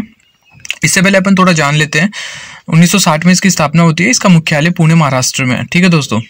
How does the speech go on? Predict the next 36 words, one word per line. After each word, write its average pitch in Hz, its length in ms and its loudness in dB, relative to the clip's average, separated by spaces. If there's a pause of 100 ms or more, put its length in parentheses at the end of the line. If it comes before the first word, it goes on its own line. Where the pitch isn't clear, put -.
(460)
फिर - 200 0
next 185 280 0
question 185 240 2
की 185 80 4
अगर 175 140 0
मैं 175 120 2
बात 151 200 0
करूं, 175 180 0 (360)
भारत 151 200 0
के 208 100 0
solicitor 165 540 0
general, 135 420 -2 (200)
ठीक 185 140 -4
है, 135 160 -4 (300)
Solicitor 165 480 0
General 160 360 2
जो 160 160 2
है 180 100 0
तुषार 160 400 -2
मेहता 151 340 0
जी 143 160 -2
है 143 100 0
दोस्तों, 143 300 -4 (360)
देख 156 160 -2
पा 165 140 0
रहे 147 100 0
होंगे 139 160 -2
आप, 202 260 -4
तुषार 156 300 0
मेहता 147 280 2
जी 160 160 0
जो 151 160 0
है 165 80 2
Solicitor 151 540 -2
General 143 400 -2
है। 185 120 0